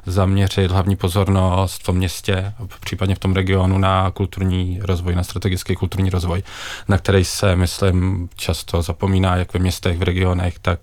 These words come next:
eh, tak i na té celonárodní úrovni. Ta kultura je vždycky taková popelka.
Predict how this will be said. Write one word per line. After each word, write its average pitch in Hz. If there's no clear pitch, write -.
eh, 90
tak -
i 101
na 90
té -
celonárodní 92
úrovni. 92
Ta -
kultura 90
je 87
vždycky 82
taková 87
popelka. 85